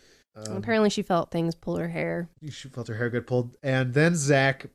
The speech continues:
Speaker 1: Zach gives us a bonus daytime How Dark It Really Is.
Speaker 2: Oh, there's, like, three of these in this episode.
Speaker 1: There are three of these in this episode.
Speaker 2: Not one, not two, but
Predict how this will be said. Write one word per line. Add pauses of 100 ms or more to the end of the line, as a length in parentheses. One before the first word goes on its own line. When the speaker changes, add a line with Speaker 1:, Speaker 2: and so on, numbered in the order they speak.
(120)
Speaker 1:
Zach
gives
us
a
bonus
daytime
How
Dark
It
Really
Is.
Speaker 2:
Oh,
there's,
like,
three
of
these
in
this
episode.
Speaker 1:
There
are
three
of
these
in
this
episode.
Speaker 2:
Not
one,
not
two,
but